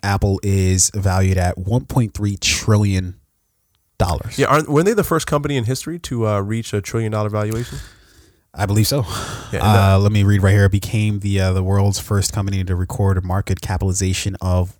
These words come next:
Speaker 1: one trillion and subsequently passed a one point three trillion threshold in December twenty nineteen.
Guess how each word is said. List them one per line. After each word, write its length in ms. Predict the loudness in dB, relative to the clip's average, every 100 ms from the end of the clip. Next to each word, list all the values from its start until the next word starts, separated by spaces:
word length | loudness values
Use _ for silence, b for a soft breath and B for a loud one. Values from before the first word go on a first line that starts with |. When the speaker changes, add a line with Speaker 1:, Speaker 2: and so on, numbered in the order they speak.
| -10
Speaker 1:
one 520 | -6 -2 0 -2 -4
trillion 520 | -4 2 2 2 0 -2
and 100 | -2
subsequently 560 | -2 -2 -4 -6 -6
passed 520 | -6 -4 -2 -2 -4 -8
a 40 |
one 180 | -10 -8
point 160 | -8 -6
three 120 | -6
trillion 300 | -2 -2 -2
threshold 480 | -4 -4 -2 -2 -2
in 160 | -6 -6
December 320 | -4 -4 -4
twenty 200 | -6 -6
nineteen. 320 | -6 -4 -6